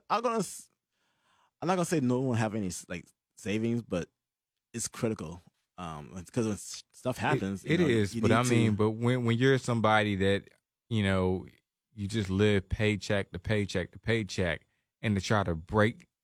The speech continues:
Speaker 2: that, you know, that rut of life, it's like,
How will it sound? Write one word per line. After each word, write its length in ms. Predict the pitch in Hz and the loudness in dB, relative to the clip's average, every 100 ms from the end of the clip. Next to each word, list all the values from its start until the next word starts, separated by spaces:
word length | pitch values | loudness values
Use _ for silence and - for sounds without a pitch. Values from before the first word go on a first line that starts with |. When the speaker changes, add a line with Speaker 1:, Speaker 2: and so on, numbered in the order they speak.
| - | -2
Speaker 2:
that, 380 | 98 95 90 - _ _ | 2 4 2 -6 _ _
you 100 | 107 | -2
know, 160 | 98 92 | 0 2
that 160 | 90 82 | 0 0
rut 300 | 95 107 101 - | 2 2 2 -2
of 420 | 95 92 90 87 _ _ _ _ | 0 0 0 -4 _ _ _ _
life, 480 | - 113 107 87 - _ _ _ _ | 0 2 2 0 -6 _ _ _ _
it's 160 | 107 - | -6 0
like, 200 | 107 92 | 2 2